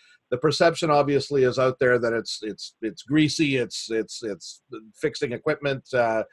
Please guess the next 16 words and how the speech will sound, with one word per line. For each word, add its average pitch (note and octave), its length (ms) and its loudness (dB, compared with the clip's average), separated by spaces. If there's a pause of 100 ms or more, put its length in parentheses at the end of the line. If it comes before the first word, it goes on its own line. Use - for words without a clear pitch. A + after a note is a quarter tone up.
(260)
you C3+ 140 2
know, A#2 400 0
uh, - 20 -2
uh, G#2+ 520 -4 (120)
uh, A2+ 160 0
this C3+ 200 2
kind D3+ 200 4
of C3+ 120 2
thing. C3+ 300 2
It's, A2+ 300 -4
you B2 80 -2
know, A#2+ 160 2
unless C#3 300 2
you're C#3 140 0
into B2+ 160 -2
machinery, C#3 680 -2